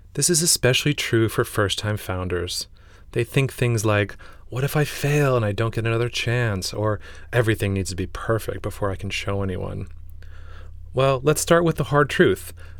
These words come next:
Nobody is watching you. And if they are, they really don't give a shit. That is, unfortunately, the world that we live in these days.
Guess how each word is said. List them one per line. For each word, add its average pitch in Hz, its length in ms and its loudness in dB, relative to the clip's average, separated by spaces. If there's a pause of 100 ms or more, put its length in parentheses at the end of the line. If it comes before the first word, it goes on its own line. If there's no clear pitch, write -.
Nobody 113 640 4
is 113 180 2
watching 95 460 0
you. 95 240 -6 (140)
And 120 140 4
if - 140 0
they 120 140 4
are, 131 320 2 (200)
they 110 120 2
really 117 500 4
don't 101 180 2
give 92 160 0
a 92 60 0
shit. - 400 -4 (460)
That 131 180 4
is, 143 180 4
unfortunately, 120 580 2
the 113 100 2
world 120 240 2
that 135 100 0
we 143 80 0
live 139 300 2
in 131 100 2
these 101 180 0
days. 85 480 -4